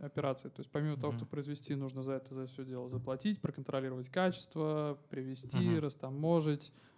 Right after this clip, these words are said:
Speaker 1: оформить, это все там как-то красиво упаковать. И, в общем, полный цикл в ключ поставок из Китая.
Speaker 2: Круто, круто. Я как раз искал такого человека, чтобы не ехать в Китай, мы об этом поговорим позже.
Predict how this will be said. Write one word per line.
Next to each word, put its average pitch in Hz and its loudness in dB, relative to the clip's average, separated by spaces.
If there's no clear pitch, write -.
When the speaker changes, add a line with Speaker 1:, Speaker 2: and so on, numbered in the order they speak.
Speaker 1:
оформить, 165 4
это - -8
все 139 -4
там 135 -4
как-то 135 -6
красиво 143 -4
упаковать. 147 -4
И, 156 0
в 160 -2
общем, 180 -2
полный 208 6
цикл 185 0
в - -14
ключ 170 4
поставок 139 0
из - -8
Китая. 127 -6
Speaker 2:
Круто, 120 2
круто. 117 -2
Я 120 6
как 120 2
раз 135 6
искал 127 4
такого 123 2
человека, 127 4
чтобы 117 0
не 117 4
ехать 117 2
в - -8
Китай, 127 2
мы 120 4
об 110 2
этом 104 0
поговорим 107 2
позже. 127 4